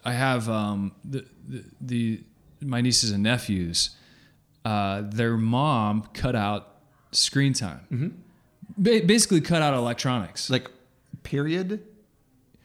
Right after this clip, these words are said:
Speaker 1: They can watch T V in the living room at certain times of day, and then, um,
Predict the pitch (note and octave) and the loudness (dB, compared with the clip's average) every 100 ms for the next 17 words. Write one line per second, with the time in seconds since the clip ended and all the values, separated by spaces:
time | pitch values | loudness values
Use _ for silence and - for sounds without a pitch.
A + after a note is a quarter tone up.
0 | _ _ B2+ D3 E3 D3+ - - D#3+ D3 | _ _ 0 2 2 2 0 0 2 4
1 | D3+ B2+ F2 - _ C3 A#2+ A#2 B2+ A#2+ | 4 2 0 -10 _ -4 -2 0 0 0
2 | G2 F#2 F#2 F#2 _ _ - A2 G2 - | 0 -2 -6 -10 _ _ -8 -6 -2 -2
3 | B2+ A#2+ A#2+ G#2+ G#2+ G#2+ G#2 G#2+ G#2 G2 | -2 -2 -2 -2 -2 -2 0 -2 -2 -4
4 | - - _ _ - A#2 G#2 G2+ F#2 | -8 -20 _ _ -6 -4 -2 -2 -6